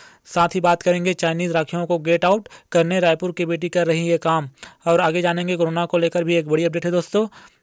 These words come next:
तो चलिए दोस्तों, बिना टाइम वेस्ट के सभी खबरों को फटाफट देखते हैं। तो आज है सात जुलाई दो हज़ार बीस, मंगलवार का दिन।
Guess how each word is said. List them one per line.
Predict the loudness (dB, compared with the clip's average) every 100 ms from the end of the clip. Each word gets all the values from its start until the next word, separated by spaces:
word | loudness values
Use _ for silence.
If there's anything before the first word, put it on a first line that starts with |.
| -6
तो |
चलिए | -2 0
दोस्तों, | 0 0 -2 -2
बिना | -2
टाइम | 0 0
वेस्ट | -2 -4
के | -4 -4
सभी | -2 -4
खबरों | -4 -4
को | -4
फटाफट | -4 -2 -2 -2
देखते | -2 -4 -4
हैं। | -6
तो | -2 0
आज | 2 2
है | -2 -6 -12 -14
सात | 0 2 2
जुलाई | 0 0
दो | 2
हज़ार | 2 2
बीस, | 0 -4
मंगलवार | -4 0 0
का | 0 -2
दिन। | -4 -4